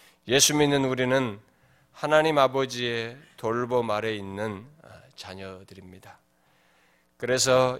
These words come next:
영광으로 나아가는 이 순례를 잘 하도록 하는 가운데서 필요를 아시고 공급하시고 붙들어 주시고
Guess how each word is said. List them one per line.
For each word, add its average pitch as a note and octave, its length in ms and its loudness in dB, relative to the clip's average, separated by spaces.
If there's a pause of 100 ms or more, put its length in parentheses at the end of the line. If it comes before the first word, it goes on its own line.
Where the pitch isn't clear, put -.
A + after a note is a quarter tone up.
영광으로 C#3 680 8
나아가는 C3 760 8
이 C3+ 140 -4
순례를 E3+ 720 2
잘 C#3+ 320 0
하도록 E3 460 4
하는 D#3+ 180 2
가운데서 C3+ 800 2 (480)
필요를 C#3 540 -2
아시고 F#2 520 -6 (600)
공급하시고 C3 960 -2 (420)
붙들어 C3 400 -2
주시고 C3 640 -6